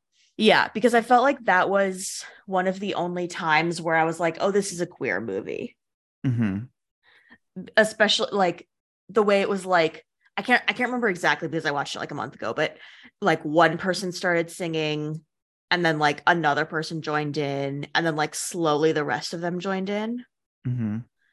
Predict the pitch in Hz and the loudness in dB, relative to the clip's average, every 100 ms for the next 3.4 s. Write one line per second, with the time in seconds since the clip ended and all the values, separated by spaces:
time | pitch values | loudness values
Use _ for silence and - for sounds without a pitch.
0 | _ 202 190 185 196 185 226 226 233 240 | _ 0 2 2 0 2 2 2 0 -4
1 | 220 208 226 302 226 170 175 190 - 180 | -2 2 2 0 2 2 2 -2 -8 -6
2 | 165 147 147 - _ _ - 156 143 110 | -6 -4 -8 -10 _ _ -2 0 0 -2
3 | 87 170 - - | -4 -8 -12 -16